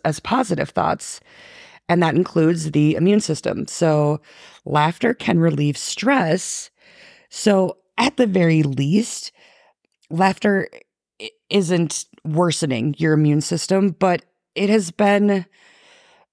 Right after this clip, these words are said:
hypothesized, and there's a lot of studies happening, that laughter can improve the body's immunity, especially through producing antibodies, and activate the body's T cells.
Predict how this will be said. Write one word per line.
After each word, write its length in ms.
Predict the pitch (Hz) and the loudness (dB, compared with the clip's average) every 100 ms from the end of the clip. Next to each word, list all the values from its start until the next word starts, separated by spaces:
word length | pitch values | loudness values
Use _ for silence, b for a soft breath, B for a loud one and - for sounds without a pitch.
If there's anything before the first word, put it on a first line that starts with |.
| - | -8
hypothesized, 1080 | - 185 - 277 294 208 - 135 131 170 - - | -2 -2 0 -2 0 -2 0 0 2 -2 -2 -2
and 160 | 170 | 0
there's 140 | 175 170 | 0 0
a 60 | |
lot 200 | 175 185 | 0 2
of 100 | 202 | 0
studies 400 | - 202 220 254 | -2 0 2 0
happening, 560 | - 160 151 160 170 180 | 0 -2 0 0 0 0
that 600 | 151 160 156 156 - - B B B B B B | 0 2 2 0 -6 -18 B B B B B B
laughter 720 | 156 151 165 - 220 240 240 | 0 0 0 0 2 2 0
can 640 | - - 196 175 170 170 170 b b b b b b _ _ _ | -6 0 2 4 2 0 -4 b b b b b b _ _ _
improve 840 | - 175 160 - 220 302 285 180 151 _ | 0 0 0 -2 2 2 2 0 -4 _
the 140 | 151 180 | -4 -2
body's 440 | 151 151 160 160 | 0 0 0 -2
immunity, 500 | 156 160 151 151 175 - | 0 0 2 2 0 -2
especially 640 | 165 - 196 226 - 190 | -6 -4 -2 -2 0 0
through 420 | - 156 160 160 | 0 0 2 0
producing 640 | - - 156 151 156 143 - - | -2 -2 0 0 -2 -2 -4 -4
antibodies, 800 | 139 170 214 226 285 285 294 - - | 0 2 2 0 0 -2 -4 -8 -2
and 380 | 175 160 160 - | 2 2 0 0
activate 500 | 156 175 196 180 185 | 0 0 0 0 0
the 100 | 175 | 0
body's 420 | 151 147 151 143 | 2 0 0 -6
T 260 | - - 294 | -10 -2 -2
cells. 600 | 285 - 60 50 220 - | 0 -4 -4 -8 -8 -12